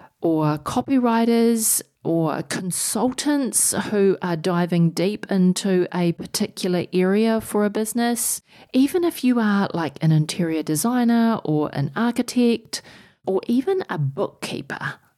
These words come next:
like, you could be doing, you know, G S T returns for a client every two months, but you need the client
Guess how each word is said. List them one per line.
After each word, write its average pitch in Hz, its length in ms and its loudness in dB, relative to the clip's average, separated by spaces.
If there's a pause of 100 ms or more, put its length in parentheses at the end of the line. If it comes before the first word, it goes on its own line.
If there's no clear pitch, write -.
like, 160 580 -6 (160)
you 226 260 2
could 349 220 -6
be 311 160 0
doing, 196 720 2 (560)
you 185 120 -2
know, 185 340 2 (160)
G 214 260 2
S 226 160 0
T 285 220 0
returns 208 520 0
for 185 240 0
a 180 40 -4
client 226 480 -2
every 196 600 2 (100)
two 185 240 -4
months, 220 540 -6 (260)
but - 160 -8
you 214 140 4
need 220 320 0
the 285 80 2
client 214 580 0